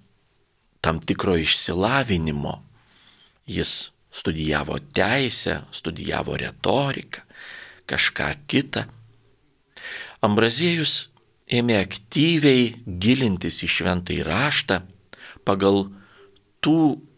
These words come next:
laikų žinomų krikščionių rašytojų raštus, komentarus.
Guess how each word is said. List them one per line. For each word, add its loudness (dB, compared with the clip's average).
laikų 4
žinomų 2
krikščionių 2
rašytojų 0
raštus, -2
komentarus. -4